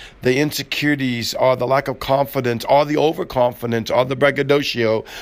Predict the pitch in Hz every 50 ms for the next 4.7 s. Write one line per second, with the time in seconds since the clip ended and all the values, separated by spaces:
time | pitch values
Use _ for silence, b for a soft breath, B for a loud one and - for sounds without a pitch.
0 | B B - 170 165 180 214 226 202 208 185 180 165 - - 160 170 170 156 147
1 | 147 151 156 170 170 160 143 139 135 135 127 - B B B B B - 143 139
2 | 151 147 151 151 139 - - - - - - 165 175 170 - 139 127 127 127 123
3 | - - 190 202 202 - 214 196 190 - - 170 165 151 143 - - 135 127 -
4 | - 139 139 127 120 107 107 101 101 87 87 - - -